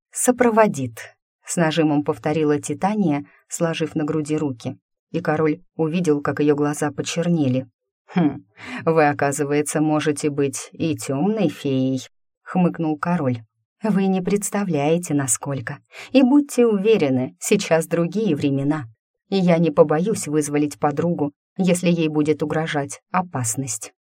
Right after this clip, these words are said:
"Я в этом не сомневаюсь", Арнкел посмотрел на Азалию. Времени на переодевание у нее не было. И, подхватив платье, та смиренно побрела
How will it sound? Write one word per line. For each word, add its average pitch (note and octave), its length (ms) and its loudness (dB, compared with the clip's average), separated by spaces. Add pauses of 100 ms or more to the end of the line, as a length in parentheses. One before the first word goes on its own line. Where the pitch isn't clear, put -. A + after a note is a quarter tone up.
(320)
"Я F3+ 260 4
в D#3+ 40 2
этом E3+ 320 2
не F3 100 2
сомневаюсь", D3+ 880 0 (340)
Арнкел D#3+ 480 0
посмотрел E3 580 0
на D#3 220 0
Азалию. D3 560 2 (560)
Времени E3 440 6
на D#3 120 2
переодевание D3+ 920 0 (100)
у F3 100 0
нее D3+ 300 4
не C#3 220 0
было. C#3+ 320 -2 (400)
И, G3+ 100 0
подхватив D#3 580 -2
платье, B3 520 0 (340)
та A3 160 2
смиренно G3+ 640 0
побрела C#3+ 560 0